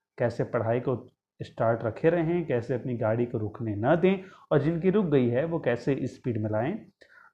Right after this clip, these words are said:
बात बताइएगा, आपको हमारा ये आज का पॉडकास्ट कैसा लगा। आपके फीडबैक के आधार पर हम नए एपिसोड्स और लाते रहेंगे। आपसे जुड़े रहेंगे, तब तक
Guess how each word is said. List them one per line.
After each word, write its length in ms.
बात 460
बताइएगा, 800
आपको 440
हमारा 340
ये 200
आज 220
का 100
पॉडकास्ट 640
कैसा 240
लगा। 520
आपके 240
फीडबैक 440
के 60
आधार 420
पर 240
हम 120
नए 240
एपिसोड्स 440
और 220
लाते 260
रहेंगे। 520
आपसे 260
जुड़े 280
रहेंगे, 520
तब 80
तक 580